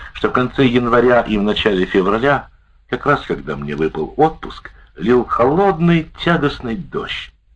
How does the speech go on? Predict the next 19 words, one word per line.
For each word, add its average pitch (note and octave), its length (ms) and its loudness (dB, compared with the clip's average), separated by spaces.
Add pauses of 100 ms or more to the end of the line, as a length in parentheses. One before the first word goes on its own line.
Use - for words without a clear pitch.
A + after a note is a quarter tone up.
(380)
Там, C3+ 220 -6
где G#2+ 180 -12
мы G2 160 0
жили, G#2+ 260 2
печей - 380 -4
не G2 260 2
было, A#2+ 220 0
центральное F#2+ 560 -2
отопление G#2+ 480 -4
не B1 100 -10
работало — A2+ 600 0 (640)
и B2 80 -2
в A#2+ 100 -4
помещении, C#3 920 4
и B2+ 40 2
на G#2+ 180 4
улицах C#3 640 2
все E3 600 0
прокисло. - 840 -8